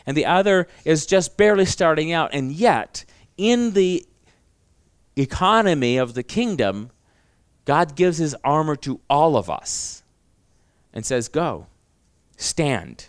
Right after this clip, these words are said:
having done all, to stand." "Take up the whole armor of God that you may be able to withstand in the evil day,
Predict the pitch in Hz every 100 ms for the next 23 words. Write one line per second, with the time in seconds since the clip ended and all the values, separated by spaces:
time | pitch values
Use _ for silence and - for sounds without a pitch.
0 | _ - 127 139 113 123 135 151 - 117
1 | 87 92 110 _ _ - 123 - - 139
2 | 104 64 50 - _ _ _ _ _ _
3 | _ _ _ - - - _ - - 147
4 | 151 - 104 143 165 147 151 151 147 147
5 | 135 107 107 110 117 110 110 107 120 107
6 | 101 156 - - - 147 151 147 139 139
7 | 147 131 101 95